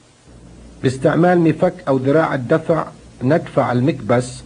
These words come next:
البستم إلى الداخل ثم نتركه. ندع المكبس البستم يتحرك للخارج ونضغط المكبس مرة أخرى للداخل ونكرر الإجراء المذكور عدة مرات. عندما يدفع المكبس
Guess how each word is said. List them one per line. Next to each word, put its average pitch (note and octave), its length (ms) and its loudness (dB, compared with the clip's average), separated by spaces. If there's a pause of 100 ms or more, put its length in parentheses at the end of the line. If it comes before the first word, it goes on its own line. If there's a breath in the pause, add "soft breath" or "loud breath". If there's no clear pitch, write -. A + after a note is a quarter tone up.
البستم C3 720 0 (100)
إلى B2 160 2
الداخل C#3 720 0
ثم B2+ 300 2
نتركه. B2+ 480 -4 (1040 loud breath)
ندع D3 360 2
المكبس C3 500 0 (140)
البستم G#2+ 680 -2 (200)
يتحرك A#2+ 760 -2
للخارج A#2+ 680 0 (340)
ونضغط C3+ 580 0
المكبس B2+ 680 -2
مرة C3+ 480 2
أخرى B2 300 -2
للداخل C#3+ 720 0 (200)
ونكرر A#2+ 580 2
الإجراء B2 580 0
المذكور B2 680 0
عدة A#2 460 0
مرات. A2+ 380 2 (2000)
عندما D3 400 4
يدفع D#3 460 2
المكبس D3 760 0